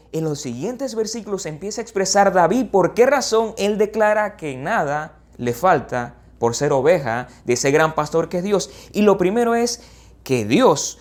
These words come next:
como ese gran pastor, nos lleva a un lugar especial, un lugar maravilloso. Y el versículo dice,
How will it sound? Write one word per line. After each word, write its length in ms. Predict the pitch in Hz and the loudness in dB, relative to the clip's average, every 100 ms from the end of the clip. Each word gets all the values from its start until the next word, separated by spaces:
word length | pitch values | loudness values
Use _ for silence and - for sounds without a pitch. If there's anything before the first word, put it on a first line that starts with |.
| - | -6
como 220 | 139 127 | -4 -4
ese 180 | - 254 | -4 -2
gran 300 | 247 247 240 | 0 0 -2
pastor, 440 | 220 208 208 208 | -6 -4 -2 -2
nos 280 | 190 160 147 | -2 -6 -6
lleva 320 | 151 208 208 | -2 0 0
a 160 | 196 156 | -4 -2
un 180 | 156 160 | -2 0
lugar 320 | 160 147 156 | 0 2 2
especial, 640 | 151 - 135 - 104 76 - - - | 0 -4 -6 -6 -8 -10 -14 -20 -8
un 100 | 127 | 0
lugar 280 | 147 170 175 | 4 4 4
maravilloso. 640 | 185 165 151 214 226 233 | 2 0 2 0 0 -2
Y 100 | 180 | 0
el 80 | 139 | 0
versículo 420 | 139 202 196 196 | -2 -4 -2 0
dice, 420 | 220 214 214 208 | 0 -2 -4 -8